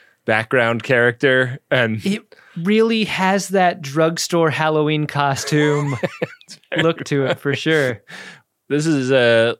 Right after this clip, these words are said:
Speaker 1: a, an alien that has been subjected to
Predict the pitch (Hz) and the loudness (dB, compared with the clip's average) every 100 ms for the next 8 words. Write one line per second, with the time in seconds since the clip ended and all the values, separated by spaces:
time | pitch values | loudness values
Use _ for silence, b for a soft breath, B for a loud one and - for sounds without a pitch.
0 | - 123 107 - _ _ - 123 _ 117 | -2 -2 -2 -8 _ _ -20 -20 _ -4
1 | 120 127 127 120 107 107 98 107 - 101 | 0 2 2 2 0 -2 -2 -4 -4 -2
2 | 113 110 120 - 113 107 98 107 | -2 0 -4 -4 -2 -2 -2 -6